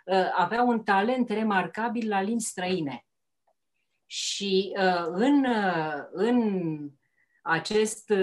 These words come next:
context, uh, ea este, uh, reușește să își cultive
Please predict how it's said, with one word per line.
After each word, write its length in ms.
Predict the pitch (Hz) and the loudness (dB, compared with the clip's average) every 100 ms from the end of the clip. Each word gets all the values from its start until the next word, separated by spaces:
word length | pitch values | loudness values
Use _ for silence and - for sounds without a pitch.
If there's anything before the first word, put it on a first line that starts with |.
| 180 | 0
context, 960 | - 180 165 160 160 208 - - - - 233 226 226 196 196 | -2 -4 -4 -4 -4 -4 -4 -10 -10 -2 0 0 -2 -4 -2
uh, 220 | 190 185 165 | 0 0 -4
ea 680 | 160 165 208 254 277 - - | -14 -4 2 4 4 0 -12
este, 960 | - 196 220 214 - 220 214 214 208 202 - _ _ | -12 -4 -4 -6 -10 -6 -2 -2 -2 -6 -12 _ _
uh, 800 | - 185 175 170 170 160 151 196 | -6 -2 0 0 -2 -4 -2 -2
reușește 1120 | 190 190 202 185 185 - 311 277 - - 190 233 | 0 2 2 2 -2 -4 -4 -4 -6 -4 -2 -2
să 500 | 240 - 254 254 240 | -6 -6 -2 -2 -2
își 300 | 220 220 - | -4 -4 -6
cultive 1040 | - 208 185 - 277 240 175 160 160 165 | -6 -6 -6 -6 -4 -4 -4 -4 -4 -8